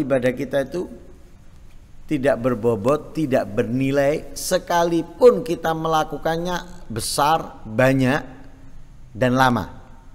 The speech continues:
Kalau Qiyamul Lail lama,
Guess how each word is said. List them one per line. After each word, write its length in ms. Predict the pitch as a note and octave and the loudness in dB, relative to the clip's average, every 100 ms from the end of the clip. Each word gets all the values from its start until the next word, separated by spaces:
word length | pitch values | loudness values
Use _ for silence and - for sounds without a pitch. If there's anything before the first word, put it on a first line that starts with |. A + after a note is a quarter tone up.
| - - - - - - - - - - - - - - | -20 -20 -20 -20 -20 -20 -20 -20 -20 -20 -20 -20 -20 -8
Kalau 320 | C3 D3 C3+ | -2 0 0
Qiyamul 480 | A#2 B2+ C#3 D3 D#3+ | 2 2 2 -2 0
Lail 160 | E3+ - B2 | 0 -2 -4
lama, 480 | C3+ C#3 D#3 A#2+ | -2 -2 -2 -4